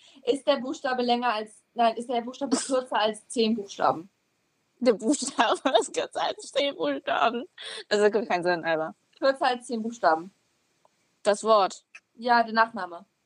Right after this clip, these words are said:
Speaker 2: Ja, du musst Wort
Speaker 1: Kürzer
Speaker 2: sagen und
Speaker 1: als
Speaker 2: nicht
Speaker 1: neun.
Speaker 2: Buchstabe. Ja.
Speaker 1: Kürzer als acht.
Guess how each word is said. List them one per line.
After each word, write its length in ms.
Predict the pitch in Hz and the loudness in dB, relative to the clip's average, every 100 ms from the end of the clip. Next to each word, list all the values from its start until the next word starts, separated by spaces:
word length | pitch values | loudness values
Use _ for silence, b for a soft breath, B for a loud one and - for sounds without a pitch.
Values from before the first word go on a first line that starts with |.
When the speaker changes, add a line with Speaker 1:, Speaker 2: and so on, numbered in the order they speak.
| _ | _
Speaker 2:
Ja, 380 | - 214 190 180 - _ | 0 2 2 -2 -8 _
du 120 | 220 | -6
musst 240 | 202 214 220 | -4 -4 0
Wort 240 | 226 233 | 2 2
Speaker 1:
Kürzer 60 | - - | 2 2
Speaker 2:
sagen 100 | 175 | 2
und 60 | |
Speaker 1:
als 100 | 226 | -2
Speaker 2:
nicht 120 | 226 240 | -4 -2
Speaker 1:
neun. 100 | 240 | 0
Speaker 2:
Buchstabe. 480 | 254 196 196 208 233 _ _ _ - | 0 -2 -2 -6 -12 _ _ _ -2
Ja. 400 | 202 202 196 202 - _ _ _ _ _ | 2 4 4 0 -12 _ _ _ _ _
Speaker 1:
Kürzer 300 | - 214 208 | -14 -10 -8
als 120 | 180 - | -8 -2
acht. 320 | 233 240 | -2 -2